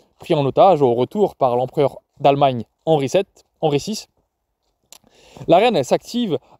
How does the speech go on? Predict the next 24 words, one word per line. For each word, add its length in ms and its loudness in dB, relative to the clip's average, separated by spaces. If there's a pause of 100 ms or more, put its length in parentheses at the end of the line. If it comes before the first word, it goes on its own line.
(120)
à 260 4
rassembler 840 -4
une 140 -2
rançon 380 -2
considérable, 760 2 (320)
écrivant 600 -4
aussi 300 -6
des 140 2
lettres 480 0 (240)
comminatoires 1300 2 (260)
au 140 -2
pape 320 2
Célestin 520 -4
trois, 380 -4 (260)
resté 300 -4
inerte. 380 -4 (400)
À 240 4
soixante-dix-huit 1500 -8
ans, 240 2 (340)
elle 420 4 (180)
traverse 680 -2
les 600 0
Pyrénées 840 -2
en 360 0